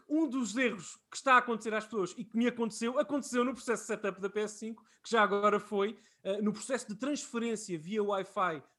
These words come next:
dos meus save data, eh, dos, dos jogos, dos save, eh, dos,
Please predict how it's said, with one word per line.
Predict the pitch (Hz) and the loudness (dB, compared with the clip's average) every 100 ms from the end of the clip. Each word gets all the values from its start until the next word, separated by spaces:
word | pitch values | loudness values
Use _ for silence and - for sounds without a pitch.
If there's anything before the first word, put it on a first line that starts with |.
| - | -14
dos | 156 175 | -8 -2
meus | 220 233 | -2 -2
save | 226 208 | -2 -2
data, | 175 196 180 156 123 | -2 -2 -2 -6 -10
eh, | 139 143 143 151 | -10 -8 -8 -10
dos, | 151 - | -14 -14
dos | 151 | -12
jogos, | 143 196 165 | -4 -4 -4
dos | 156 151 | -10 -10
save, | - 185 160 | -6 -4 -6
eh, | - 135 127 113 - | -10 -12 -10 -12 -14
dos, | 143 | -20